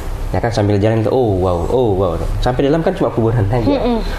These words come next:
Speaker 1: Padahal yang sebelumnya inilah yang kita harus gali supaya ada suatu nilai wisata, nilai obj-, eh, apa, nilai, nilai yang itu bisa kita jual sehingga ke depan nanti nggak susah.
Speaker 2: Wow,
Speaker 1: Nggak
Speaker 2: jadi
Speaker 1: susah.
Speaker 2: luar biasa
Speaker 1: Tapi
Speaker 2: banget.
Speaker 1: sekali lagi ingat,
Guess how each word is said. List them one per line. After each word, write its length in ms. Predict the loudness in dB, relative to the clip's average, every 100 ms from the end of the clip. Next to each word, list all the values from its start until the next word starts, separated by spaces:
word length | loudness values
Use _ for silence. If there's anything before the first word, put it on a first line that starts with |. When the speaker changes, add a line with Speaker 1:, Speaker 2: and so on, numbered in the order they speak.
| -2
Speaker 1:
Padahal 480 | 0 0 2 2 2
yang 160 | 2 0
sebelumnya 460 | 0 2 2 2
inilah 320 | 2 2 2 2
yang 160 | 0
kita 160 | 0 0
harus 240 | 0 0
gali 400 | 0 0 0 -2 -4 -6 -4
supaya 320 | -2 0 0
ada 80 | 0
suatu 240 | 0 2
nilai 400 | 2 4 4 2 0 -6 -4
wisata, 640 | -2 0 -2 0 0 0 -2 -4
nilai 240 | 0 0 2
obj-, 320 | -2 -4 -2
eh, 160 | 0
apa, 240 | 0 0 0
nilai, 240 | 2 2 0 -2
nilai 300 | 0 2 2
yang 160 | 2 2 0 0
itu 160 | 0 0
bisa 220 | -2 -2
kita 160 | 0 0
jual 380 | 0 2 0 -2 -4 -6 -6 -4
sehingga 220 | -2 0
ke 120 | 0
depan 240 | 0 0 0
nanti 180 | 0 0
nggak 160 | -2
susah. 400 | -2 -4 -4 -6 -6 -6 -6 -6
Speaker 2:
Wow, 640 | -4 -4 -2 -2 -2 -2
Speaker 1:
Nggak 160 | -2 0
Speaker 2:
jadi 100 | 0 0
Speaker 1:
susah. 160 | -2 -4 -2
Speaker 2:
luar 220 | 0 0
biasa 240 | 0 -2 0
Speaker 1:
Tapi 140 | 0
Speaker 2:
banget. 140 | 0 0
Speaker 1:
sekali 180 | 2 2
lagi 160 | 2
ingat, 220 | 2 2